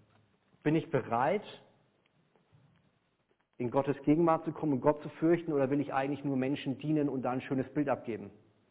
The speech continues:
Was wäre deine ehrliche Antwort aktuell? Mensch oder Gott?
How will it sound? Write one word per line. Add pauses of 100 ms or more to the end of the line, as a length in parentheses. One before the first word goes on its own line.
(680)
Was
wäre
deine
ehrliche
Antwort (420)
aktuell? (1400)
Mensch
oder
Gott?